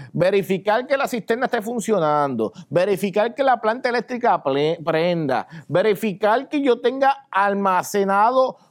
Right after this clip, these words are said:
comida, latas, comidas enlatadas,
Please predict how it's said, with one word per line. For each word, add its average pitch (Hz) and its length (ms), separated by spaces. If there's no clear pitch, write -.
comida, 175 1000
latas, 196 760
comidas 180 380
enlatadas, 214 800